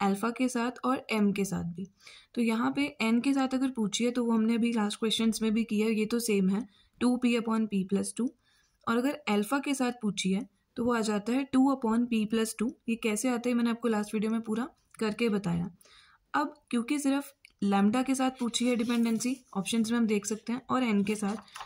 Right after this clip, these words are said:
तो बस कोई डिट-, वो वाला फॉर्मूला करने की ज़रूरत नहीं है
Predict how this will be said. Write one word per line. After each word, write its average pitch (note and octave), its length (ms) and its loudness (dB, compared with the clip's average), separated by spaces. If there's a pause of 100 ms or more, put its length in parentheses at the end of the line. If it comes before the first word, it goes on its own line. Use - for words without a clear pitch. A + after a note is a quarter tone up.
(140)
तो C#4 60 -2
बस D4 220 -2 (200)
कोई C4 200 2
डिट-, A#3 280 -2
वो A3 180 2
वाला B3+ 140 2
फॉर्मूला A#3 340 2
करने B3 300 0
की B3 100 -4
ज़रूरत A3 420 -2
नहीं G3+ 200 4
है B3+ 100 -8